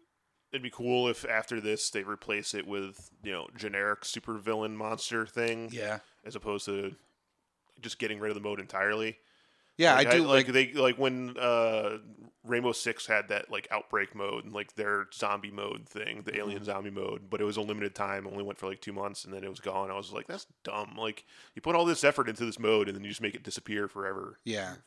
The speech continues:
Speaker 2: Yeah, I don't know how long this one's sticking around for. If you haven't played it already, definitely go ahead and, and give it a shot. It's, it's well worth it. Uh, if for no other reason than you get to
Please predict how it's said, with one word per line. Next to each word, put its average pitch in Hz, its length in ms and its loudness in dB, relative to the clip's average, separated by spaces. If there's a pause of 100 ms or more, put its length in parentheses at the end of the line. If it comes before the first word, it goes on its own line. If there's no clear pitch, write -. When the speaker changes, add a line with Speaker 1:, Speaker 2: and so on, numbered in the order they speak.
Speaker 2:
Yeah, 131 200 8
I 139 100 12
don't 165 100 8
know 170 100 10
how 151 160 10
long 139 160 10
this 135 160 2
one's 139 160 0
sticking 127 240 0
around 120 300 2
for. 139 280 2
If 131 140 -4
you 110 60 2
haven't 117 240 2
played 123 180 2
it 120 80 2
already, 113 380 4
definitely 104 340 -2
go 98 220 -2
ahead 101 180 -2
and, 98 220 -10
and 90 160 -16
give 98 160 -6
it 87 80 -12
a 85 40 -8
shot. 101 400 4
It's, - 280 -8
it's - 180 -14
well 117 180 6
worth 101 280 0
it. 87 180 -10 (380)
Uh, 95 180 -4
if 147 160 4
for 165 160 6
no 139 200 8
other 123 160 4
reason 127 260 0
than 113 120 -4
you 113 120 -6
get 113 160 0
to 107 240 -6